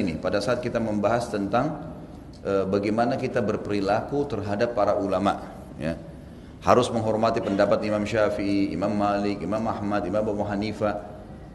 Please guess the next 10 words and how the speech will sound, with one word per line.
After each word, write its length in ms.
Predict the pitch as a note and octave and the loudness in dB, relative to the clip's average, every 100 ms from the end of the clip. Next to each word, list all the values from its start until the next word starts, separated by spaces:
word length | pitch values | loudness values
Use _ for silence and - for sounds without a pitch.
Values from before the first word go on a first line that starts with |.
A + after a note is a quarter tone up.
| - | -6
Selama 320 | A2 A#2+ C#3+ | 4 6 6
mereka 320 | C3 B2 C#3 | 4 2 2
menyebutkan 560 | B2+ A#2+ A#2 C3+ B2 A2+ | 2 4 4 2 2 2
pendapatnya 880 | G#2 G2 F2+ G2+ - F#2+ A2+ E3+ - - - | 2 2 4 2 2 2 2 2 -2 -8 -8
dan 240 | E2 G2 | 2 4
ada 240 | G2 G2 G2 | 4 2 2
dalilnya, 720 | F#2+ G2 A#2+ G#2 G#2 D3 - - D#2+ | 4 4 4 4 4 2 0 -8 -10
maka 160 | D#2+ | -6
kita 160 | G#2+ B2 | 0 2
hormatin. 640 | A#2+ B2 D#3 E3 C3+ G#2 | 4 4 6 6 6 4